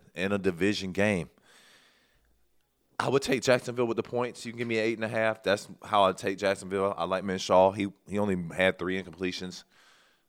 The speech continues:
Leonard Fournette still can run the ball, and Houston looked like they had trouble stopping the run. Uh, it's, and it's a division game.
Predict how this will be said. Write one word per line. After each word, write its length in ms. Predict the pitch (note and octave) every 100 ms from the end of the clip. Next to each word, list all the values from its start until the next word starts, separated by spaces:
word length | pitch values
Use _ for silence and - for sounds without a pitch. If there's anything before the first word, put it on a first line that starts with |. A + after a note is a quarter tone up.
| -
Leonard 220 | F#2+ G2
Fournette 400 | G2 F#2+ G2 F#2+
still 300 | - - G#2
can 160 | G#2 F#2+
run 160 | F#2+
the 60 | F2+
ball, 500 | E2+ F#2 F#2 F2+ - _ _ _ _ -
and 100 | D2+
Houston 340 | C2+ F#2+ - G2
looked 140 | D#2+
like 120 | F2
they 140 | E2 F2+ G2+
had 220 | E2+ -
trouble 260 | G2+ E2+
stopping 400 | E2+ - F2 E2+
the 60 | D#2+
run. 360 | D#2+ D2+ C#2 C#2 _ -
Uh, 320 | F2+ F2 E2
it's, 200 | F#2+ F#2+ F#2
and 160 | A2+ G#2+
it's 140 | F#2
a 40 | F#2
division 300 | F2+ E2+ E2+
game. 260 | E2 D#2+